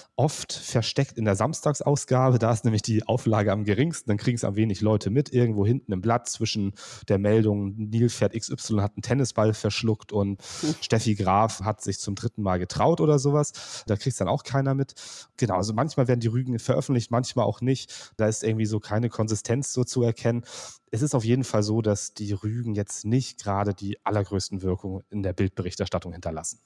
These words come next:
Speaker 2: In Ihrem Watchblog beobachten Sie die Bild-Zeitung von Anfang an. Das sind jetzt, ja, auch schon siebzehn Jahre.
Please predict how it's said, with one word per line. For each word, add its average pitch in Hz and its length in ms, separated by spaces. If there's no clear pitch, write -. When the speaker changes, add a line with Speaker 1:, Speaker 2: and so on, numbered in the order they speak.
Speaker 2:
In 190 140
Ihrem 196 420
Watchblog 196 540
beobachten 185 480
Sie 180 80
die 180 80
Bild-Zeitung 175 640
von 170 200
Anfang 165 520
an. 170 240
Das 175 180
sind 170 180
jetzt, - 460
ja, 156 340
auch 156 140
schon 180 260
siebzehn 139 420
Jahre. 143 400